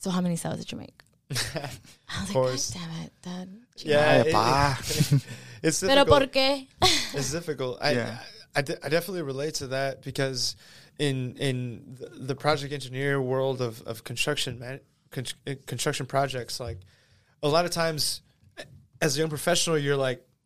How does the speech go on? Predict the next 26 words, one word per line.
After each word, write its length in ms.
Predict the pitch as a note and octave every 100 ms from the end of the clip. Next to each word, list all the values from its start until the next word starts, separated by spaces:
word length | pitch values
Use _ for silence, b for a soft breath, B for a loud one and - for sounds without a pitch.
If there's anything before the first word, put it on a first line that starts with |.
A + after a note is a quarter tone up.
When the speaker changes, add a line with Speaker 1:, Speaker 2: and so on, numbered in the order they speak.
| _
Speaker 2:
"How 160 | - E3+
much 180 | F#3 F3+
is 100 | C#3
enough? 360 | C#3+ D3 C3 -
How 160 | C#3+
much 220 | D#3 E3+
is, 100 | E3
what 180 | - D3+
is 120 | D#3+ C#3+
a 60 |
good 160 | B2+ C3
day?" 300 | C3+ B2+ A#2+ _ _ _ _ _
And 360 | C#3+ C#3 C3+ C3
what 120 | C#3
I've 200 | D3 F#3+
Speaker 1:
Mm-hmm. 80 | D3
Speaker 2:
learned 280 | C#3+ C#3 C3+
is 140 | C3
that 300 | C3+ B2+ - _ _ _ _ C#3+
a 60 |
good 220 | C3+ F3
day 360 | D#3 E3 E3+ D#3+ - _ _ _ _ -
is 260 | D#3+ C#3
when 200 | C3 C#3+
you 80 | C3
feel 600 | A#2+ - D3 D3+ C3+ B2+